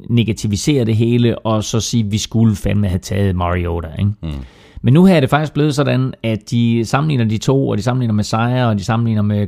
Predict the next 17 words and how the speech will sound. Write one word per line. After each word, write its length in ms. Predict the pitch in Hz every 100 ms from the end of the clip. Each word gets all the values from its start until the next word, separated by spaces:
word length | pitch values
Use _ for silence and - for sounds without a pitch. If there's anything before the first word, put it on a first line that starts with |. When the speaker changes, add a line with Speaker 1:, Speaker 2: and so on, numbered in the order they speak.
| -
Speaker 1:
quarterback 360 | 120 117 104
rating. 440 | 104 104 104 101 -
Og 120 | 107
i 20 | -
quarterback 320 | 165 147 107
rating, 220 | 113 113
der 60 | 127
fører 260 | - 143 131
Mariota 460 | 110 107 113 117
klart, 320 | 110 120 98
der 60 | 113
er 40 |
han 120 | 113 117
faktisk 200 | 123 107
nummer 140 | 104
tre 240 | - 131
nogensinde 560 | 113 117 131 - 117